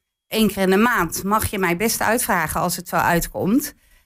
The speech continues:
Ehm, en stel, hè, dat jij zegt: "Nou, die maatschappelijke relevantie vind ik groot of die tijd wil ik daaraan besteden." Eigenlijk is het antwoord nooit nee, maar wel van:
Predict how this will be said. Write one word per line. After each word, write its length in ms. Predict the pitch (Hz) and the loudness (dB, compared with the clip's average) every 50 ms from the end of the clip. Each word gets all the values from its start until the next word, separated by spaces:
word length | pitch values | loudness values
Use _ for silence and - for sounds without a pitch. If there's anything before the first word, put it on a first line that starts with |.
| _ _ | _ _
Ehm, 380 | - - 214 202 196 190 190 196 - | -2 0 2 4 4 4 2 0 0
en 160 | - 226 226 | 0 0 0
stel, 520 | 226 - - - 285 294 285 277 254 220 - | 0 0 0 2 2 4 4 4 2 2 0
hè, 300 | - 208 214 233 294 330 | 0 2 2 4 2 2
dat 220 | 233 226 226 220 | 2 0 0 0
jij 160 | - 226 208 196 | 0 0 2 2
zegt: 200 | - 226 - - | 2 0 0 0
"Nou, 200 | 370 359 208 190 | 0 2 2 2
die 120 | 202 214 | 0 0
maatschappelijke 640 | 214 208 202 - - 220 214 - 214 208 196 208 | 0 0 -2 -2 -4 -6 -6 -2 -2 -2 -2 0
relevantie 600 | 202 202 208 208 196 - 226 220 220 220 - 220 | 2 2 2 2 2 2 2 2 2 2 2 0
vind 200 | 196 226 220 202 | 0 2 0 0
ik 100 | 226 214 | 0 -4
groot 340 | - - 208 202 208 220 214 | -2 0 2 2 2 2 0
of 160 | 196 175 - | -2 -4 -4
die 180 | 170 175 190 196 | -2 0 0 0
tijd 280 | - - 208 202 202 202 | 2 2 0 0 0 0
wil 120 | 208 208 | 0 0
ik 120 | 208 202 | 0 0
daaraan 260 | - 202 190 190 196 196 | -2 -2 -2 0 0 0
besteden." 560 | 202 196 - - 262 262 262 247 220 208 208 _ _ _ _ _ - | 0 0 0 0 0 0 2 2 0 -2 -4 _ _ _ _ _ -4
Eigenlijk 440 | - 269 330 403 - - 269 240 - | -2 0 0 0 2 0 0 0 -2
is 120 | 214 190 | -4 -6
het 140 | - - - | -6 -4 -2
antwoord 500 | - 247 262 269 - 233 226 208 196 180 | 0 2 2 2 2 2 2 2 2 2
nooit 320 | 214 220 220 233 233 - | 2 4 4 4 2 2
nee, 380 | 220 202 196 202 226 294 359 381 | 2 2 2 4 4 4 4 4
maar 200 | 330 247 214 214 | 4 4 2 2
wel 220 | 208 220 226 247 247 | 2 2 2 2 2
van: 360 | - 247 233 233 240 254 | 2 2 2 2 2 0